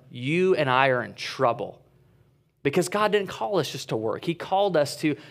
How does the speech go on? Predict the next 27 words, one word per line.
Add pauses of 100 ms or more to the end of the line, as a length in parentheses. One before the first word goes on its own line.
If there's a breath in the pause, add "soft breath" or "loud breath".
(100)
move
from
someone
who
works
to
someone
who (720 loud breath)
witnesses. (880)
I
had
a
conversation
this
week. (440 soft breath)
Literally,
I
was
preparing
this
message.
I
sat
down
with
a
friend,